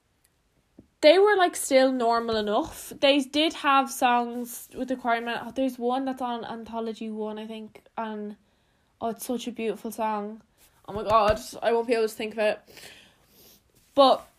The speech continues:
they were, like, pretty, they were living pretty normal lives. If you don't really know too much about how they kind of started, I guess, watch Nowhere Boy. Also, the fellow who plays John Lennon and that.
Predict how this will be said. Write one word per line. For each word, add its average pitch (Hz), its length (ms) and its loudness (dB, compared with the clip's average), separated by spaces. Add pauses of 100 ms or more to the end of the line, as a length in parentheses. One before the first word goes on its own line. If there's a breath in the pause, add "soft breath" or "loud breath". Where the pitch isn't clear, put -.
(260)
they 269 140 6
were, 294 180 6
like, 311 280 2
pretty, 294 440 2
they 302 80 2
were 302 120 2
living 277 400 4
pretty 254 400 0
normal 226 360 0
lives. 233 520 4
If 269 200 2
you 311 160 4
don't 294 340 4
really 330 300 0
know 247 560 2 (120)
too 269 140 -6
much 247 180 -4
about 254 140 -4
how 233 220 2
they 214 540 -2 (200)
kind 226 340 -2
of 220 80 -6
started, 214 560 2 (240 soft breath)
I 233 120 0
guess, 214 280 0
watch 233 440 -2
Nowhere 233 360 2
Boy. 240 540 2 (640)
Also, 226 720 2
the 240 100 -10
fellow 226 220 -2
who 226 60 -2
plays 240 260 -2
John 220 200 -4
Lennon 214 220 -2
and 214 140 -6
that. 214 160 -4